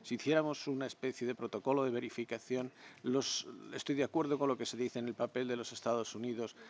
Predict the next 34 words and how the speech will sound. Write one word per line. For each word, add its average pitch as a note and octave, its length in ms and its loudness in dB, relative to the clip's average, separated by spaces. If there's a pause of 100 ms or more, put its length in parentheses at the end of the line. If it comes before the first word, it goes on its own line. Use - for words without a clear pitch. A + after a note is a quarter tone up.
(180)
la C3 160 8
fermentación C#3 960 4
no C#3 160 0
sería D3 300 4
tan C#3 160 4
importante A#2+ 680 0
como G#2 320 -4
ahora. G#2 300 -2 (320)
El, B2 520 6
el, C3 300 2
el, B2 240 -2
el, D#3 220 -8
el B2 220 0
nivel D3 460 6 (260)
de C3 180 8
almacenamiento C3+ 920 4
no, C3+ 220 4 (120)
no C3+ 180 2
sería C#3 380 4
tan B2+ 140 4
importante B2+ 480 0
como B2+ 200 0
lo A#2 100 2
daríamos A2+ 480 0
ahora. G#2 260 0
La B2+ 140 6
visión D3 480 8
sería C3+ 360 4
probablemente C#3 720 8
muy B2 160 0
diferente G#2+ 560 -2
y A2 40 -4
completamente B2 720 0
distinta, A2 560 -6